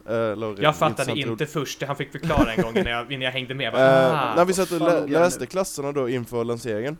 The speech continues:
Speaker 1: eh, när vi satt och väntade på att det skulle gå ner, och då såg vi då Sunsingen som är, eh, Warlockens, eh, sub-, eh, andra subklass.
Speaker 3: Mm.
Speaker 1: Den lät som den var, eh, mycket mer, eh, buffer, eh, hjälprede fokuserad. Eh,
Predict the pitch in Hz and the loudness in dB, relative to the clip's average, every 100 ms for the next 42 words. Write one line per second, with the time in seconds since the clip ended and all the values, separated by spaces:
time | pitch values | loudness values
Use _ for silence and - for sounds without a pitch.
0 | - - _ - 117 113 117 120 110 113 | -14 -20 _ -4 -2 -2 -4 -8 -6 -6
1 | 113 107 120 127 127 120 120 135 _ _ | -6 -10 -10 -10 -8 -6 -6 -8 _ _
2 | _ _ - - 151 147 180 156 139 - | _ _ -20 -6 -4 0 -2 0 -4 0
3 | 123 110 123 139 143 143 123 113 113 85 | -2 -2 -8 -8 -10 -8 -6 -4 -6 -6
4 | 113 110 110 110 107 107 110 107 - 107 | -4 -4 -4 -4 -6 -6 -10 -10 -10 -4
5 | 107 104 120 101 - 117 123 131 113 120 | -4 -4 -6 -6 -6 -4 -2 -2 -4 -6
6 | 120 120 123 - - _ _ _ _ _ | -8 -4 -6 -6 -18 _ _ _ _ _
7 | _ _ - 127 139 147 165 185 - 147 | _ _ -4 -2 0 2 2 2 -4 -6
8 | 143 139 139 120 113 - _ _ _ _ | -6 -4 0 0 0 -4 _ _ _ _
9 | _ _ _ - 113 113 127 135 139 - | _ _ _ -4 -4 -2 -4 -4 -6 -6
10 | 135 139 120 113 110 - - 113 117 113 | -4 -2 -2 -2 -8 -20 -14 -6 -2 -2
11 | 107 127 - - 113 110 107 113 110 123 | 0 -2 -2 -6 -4 -4 -4 -4 -2 -2
12 | 127 120 117 107 110 110 107 _ 123 117 | -4 -4 -4 -2 -2 -6 -8 _ -12 -10
13 | 117 117 107 123 131 - _ _ _ _ | -8 -4 -2 -4 -6 -16 _ _ _ _
14 | _ _ _ _ - 113 110 110 90 | _ _ _ _ -2 0 0 -2 -4